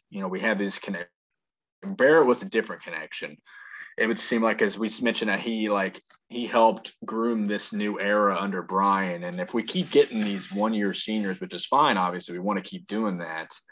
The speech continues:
Uh, you know, we do need to reward these guys, and Barrett and Cash will be remembered one hundred percent for their impacts and much deserving of getting that opportunity if it's there. 'Cause, like, that, yes, or last year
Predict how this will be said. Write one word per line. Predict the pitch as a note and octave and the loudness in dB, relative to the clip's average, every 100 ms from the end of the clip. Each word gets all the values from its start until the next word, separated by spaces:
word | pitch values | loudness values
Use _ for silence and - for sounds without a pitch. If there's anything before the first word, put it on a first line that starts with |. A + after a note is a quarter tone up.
| - - - - - | -20 -20 -20 -20 -6
Uh, | G#2 G2 G2 F#2+ F2+ F2+ _ _ _ _ | 0 4 4 4 2 -2 _ _ _ _
you | A2 | -8
know, | F#2+ F#2+ F#2+ - | -2 -2 -2 -6
we | G2 | -6
do | F#2+ B2 | 0 2
need | A#2 | 2
to | G2 | 2
reward | F#2+ F2+ F#2 E2+ | -2 -2 -4 -6
these | E2 - | -10 -6
guys, | E2+ D#2 E2 F2 | -6 -4 -6 -8
and | E2 F2 | -10 0
Barrett | A#2 A#2+ A#2 F#2 | 4 6 6 4
and | F#2+ | -6
Cash | - G#2 G2+ G2 | -2 0 2 0
will | F#2 | -4
be | F#2+ | -6
remembered | F2+ E2+ F#2 F2+ E2+ D#2+ F2 | -6 -6 -4 -2 -4 -4 -4
one | F#2+ | -4
hundred | F#2+ F2 | -4 -6
percent | F2 - F2+ E2+ | -6 -8 -8 -12
for | - E2+ | -10 -8
their | E2 | -8
impacts | F2 F2 - E2+ E2 - - | -8 -8 -10 -10 -10 -12 -12
and | F2 - F#2 | -14 -14 0
much | C3 C3 | 2 2
deserving | A#2 G2+ A2 G#2 G2 | 0 2 2 2 0
of | F2+ - | -2 -4
getting | - A#2 | -2 0
that | A2+ | 0
opportunity | G#2 F#2+ F#2 G2 E2+ F2 | 0 -2 -4 -6 -6 -8
if | - | -10
it's | E2+ - | -10 -8
there. | D#2+ D#2 | -6 -6
'Cause, | F#2 F#2 | -8 -8
like, | E2 - | -8 -4
that, | A#2 - - - | -4 -4 -10 -2
yes, | C3+ F3+ - - | 4 4 2 -4
or | G#2+ | 0
last | A#2 F#3+ - - | 4 4 2 0
year | G#2+ G#2 | 0 0